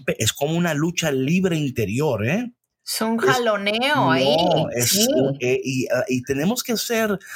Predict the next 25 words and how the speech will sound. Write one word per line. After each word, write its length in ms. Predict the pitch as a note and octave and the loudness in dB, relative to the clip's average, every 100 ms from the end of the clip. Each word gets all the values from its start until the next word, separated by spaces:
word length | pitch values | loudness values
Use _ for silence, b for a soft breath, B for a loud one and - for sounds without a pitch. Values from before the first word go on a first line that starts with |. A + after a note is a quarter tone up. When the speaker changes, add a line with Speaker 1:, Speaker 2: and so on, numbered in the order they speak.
| B _ - | B _ -6
Speaker 1:
tan, 680 | E3 F#3 A3+ A3 F3+ B2+ - | -2 0 2 2 2 -2 -2
em, 680 | A#2+ A#2+ A2 G2+ F#2+ D2 E2 - _ _ _ - - b b b - | -2 0 2 2 0 -2 -6 -14 _ _ _ -20 -20 b b b -4
empáticos, 840 | C3+ B2+ - F3+ F3 C3 G#2+ G#2+ G2+ | -4 -4 -2 -2 -2 -6 -4 -4 0
¿verdad? 240 | A#2 C3 | 0 0
Y 80 | B2+ | -2
compasivos 1120 | B2 A#2 G#2 G#2 - F#3 F#3 C#3 A2+ F2+ E2+ | 0 -2 0 -2 0 2 2 2 -2 -2 -4
y, 440 | A2+ A#2 A2+ A2 - B B B - | 0 2 2 0 -4 B B B -4
y, 340 | A#2+ A2+ G#2 | 0 2 0
y 120 | G#2+ | 0
ser 200 | G2+ C#3 | 2 2
de 220 | E3+ E3+ C3+ | 2 0 2
escucha 840 | - - - G3 G3+ - B2+ G#2+ | 2 0 -2 0 0 0 -2 0
a 40 | A2+ | 0
las 180 | A#2 - | -2 -2
personas, 520 | A2+ - F3+ D3+ - | -2 0 0 -2 -2
aunque 320 | C#3+ C3+ D#3 C#3+ | -4 -2 -2 0
dicen, 380 | F#3 A#3 G3+ F#3+ B B | 0 2 0 -2 B B
"Es 200 | C#3 - | 0 0
que, 220 | B3+ C4 E3 | -2 -2 0
es 180 | C#3+ | 0
que 100 | - | 0
estás 420 | C#4 - A3+ - G#3+ | -2 0 0 0 0
repitiendo 600 | B3+ C4 - F#3 G#3 C#4+ | -2 -2 -2 -2 0 2
lo 140 | C#4+ | 2
mismo, 720 | C3 B2+ - - D#4 A#3 - | 0 0 -2 0 0 0 -2